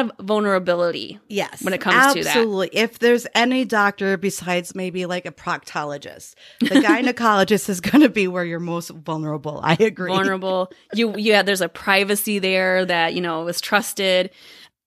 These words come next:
Speaker 2: Wait,
Speaker 1: So
Speaker 2: can
Speaker 1: the
Speaker 2: I,
Speaker 1: fact
Speaker 2: can I ask you a quick question?
Speaker 1: Yeah.
Speaker 2: Have you ever been <laughs> to, to, like, a, um, like, a teaching practice or a teaching,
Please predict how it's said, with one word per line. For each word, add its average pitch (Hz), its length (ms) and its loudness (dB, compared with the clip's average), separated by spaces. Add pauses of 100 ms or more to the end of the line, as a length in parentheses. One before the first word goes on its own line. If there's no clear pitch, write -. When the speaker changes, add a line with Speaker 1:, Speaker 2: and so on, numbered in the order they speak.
(100)
Speaker 2:
Wait, 233 100 2
Speaker 1:
So 269 80 8
Speaker 2:
can 262 80 4
Speaker 1:
the 254 80 6
Speaker 2:
I, 233 40 -2
Speaker 1:
fact 254 220 4
Speaker 2:
can 269 160 0
I 262 80 -2
ask 285 340 -8
you 339 120 -6
a 277 40 -8
quick 233 180 -12
question? 175 380 -10
Speaker 1:
Yeah. 247 280 2 (220)
Speaker 2:
Have 247 200 -2
you 262 60 6
ever 339 220 4
been 233 380 2
<laughs> - 20 -6
to, 359 600 -4 (1080)
to, 285 260 0
like, 254 260 4
a, 196 280 4
um, 160 480 2
like, 202 200 2
a 208 60 0
teaching 254 680 -2
practice 240 800 0
or 208 120 -2
a 202 40 -6
teaching, 220 720 -4